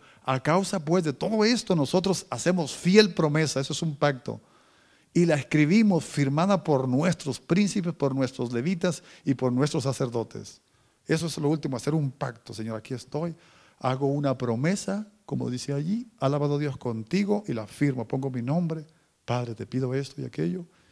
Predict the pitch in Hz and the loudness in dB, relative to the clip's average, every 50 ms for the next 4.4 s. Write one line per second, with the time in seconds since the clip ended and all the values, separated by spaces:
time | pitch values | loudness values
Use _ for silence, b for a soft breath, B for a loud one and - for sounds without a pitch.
0 | b b - 120 107 110 110 113 139 185 214 - - _ _ - 127 120 113 117 | b b -6 -6 -4 -2 -2 -2 -2 -2 -2 -4 -10 _ _ -6 -6 -6 -6 -8
1 | - - 113 117 110 107 110 120 131 135 123 139 135 - - - 113 117 107 - | -10 -8 -6 -4 -4 -4 -4 -4 -6 -6 -6 -8 -12 -12 -8 -10 -10 -10 -10 -14
2 | 107 107 104 - 107 110 110 - - 123 123 123 120 - _ b b b b b | -16 -14 -14 -12 -12 -12 -12 -10 -8 -10 -10 -10 -12 -16 _ b b b b b
3 | b 131 120 - 120 117 104 - 107 101 - 127 123 123 120 123 110 110 110 107 | b -4 -2 -2 -2 -6 -4 -6 -8 -4 -2 0 0 0 0 -2 -2 -2 -2 -4
4 | 101 104 104 - - - - | -6 -8 -12 -18 -20 -20 -20